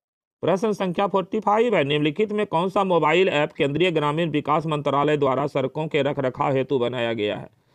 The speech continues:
ए आरंभ, बी सड़क, सी आभार, डी वाहन। तो इसका सही उत्तर है ए आरंभ। केंद्रीय ग्रामीण एवं केंद्रीय ग्रामीण विकास मंत्रालय द्वारा आरंभ नाम का ऐप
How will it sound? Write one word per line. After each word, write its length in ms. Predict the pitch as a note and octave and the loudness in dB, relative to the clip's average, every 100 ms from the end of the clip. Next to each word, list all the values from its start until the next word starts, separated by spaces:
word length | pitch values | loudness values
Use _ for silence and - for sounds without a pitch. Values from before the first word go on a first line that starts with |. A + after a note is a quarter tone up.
| _ _ | _ _
ए 100 | - | 0
आरंभ, 440 | C#3+ C3+ C3+ C3+ C3 | 2 4 2 0 -2
बी 240 | A#2+ C#3 | -2 -2
सड़क, 360 | C3+ C#3 C3 B2+ | 0 0 0 0
सी 220 | - C#3+ | -2 -2
आभार, 520 | B2+ B2+ A#2+ B2+ C3 | 0 0 0 0 0
डी 180 | A#2 C3 | -2 -2
वाहन। 500 | B2 C#3 B2 C3 B2 - _ _ _ _ _ _ | 0 0 0 -4 -6 -12 _ _ _ _ _ _
तो 40 | |
इसका 240 | B2+ - C#3 | -6 -2 0
सही 220 | D3+ E3+ | 2 4
उत्तर 320 | E3+ - D3 | 2 2 2
है 140 | C#3 C#3 | 2 4
ए 280 | C#3 C#3+ C3+ - _ _ _ _ _ - | 4 4 2 -6 _ _ _ _ _ -2
आरंभ। 440 | B2+ B2 A#2+ - - _ _ _ _ _ _ | 0 2 -2 -6 -16 _ _ _ _ _ _
केंद्रीय 360 | C#3 D3 G3 | 0 4 4
ग्रामीण 380 | F#3+ E3 E3 G3 | 4 2 2 2
एवं 340 | F3+ E3 E3+ B2 - - - | 2 0 -2 -6 -14 -16 -14
केंद्रीय 500 | A2+ C#3+ D3 D3+ F#3+ | -4 -2 0 2 2
ग्रामीण 380 | E3+ D#3 D#3 F#3 | 2 0 0 0
विकास 340 | D#3 D3+ D#3 | -2 0 -2
मंत्रालय 560 | D#3+ D3 C#3+ C#3+ D3 D#3 | -2 -4 -2 0 2 2
द्वारा 280 | D3 C#3 C3+ | 2 2 0
आरंभ 440 | - B2+ C#3+ D#3+ | 2 2 2 0
नाम 260 | C#3+ C#3+ C#3 | 0 0 0
का 160 | C#3+ | -2
ऐप 320 | C3+ C3 B2+ | 0 0 0